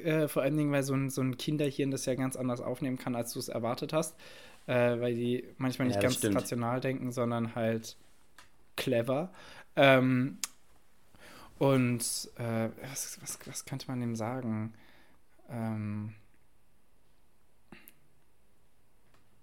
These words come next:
Speaker 1: boah, das ist sch-, es ist
Speaker 2: Boah.
Speaker 1: schon schwierig.
Speaker 2: <laughs>
Speaker 1: Ähm, aber also ich denke,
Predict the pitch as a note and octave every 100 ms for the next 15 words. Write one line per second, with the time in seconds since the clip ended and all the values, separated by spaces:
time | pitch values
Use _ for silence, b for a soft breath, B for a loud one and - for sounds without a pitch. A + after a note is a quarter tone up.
0 | - - - - - B B B B B
1 | B - A2+ G#2+ A2 A2 - - - -
2 | - - - A2+ A2 A2 A2 B2+ - -
3 | B2+ A#2 A2 A2 - b b F3 - C3+
4 | B2 A#2+ A#2 A2+ G#2+ A2 A2 B B2+ C3+
5 | C3 D3 D#3+ D#3 B B B F3 E3+ F3
6 | E3+ E3+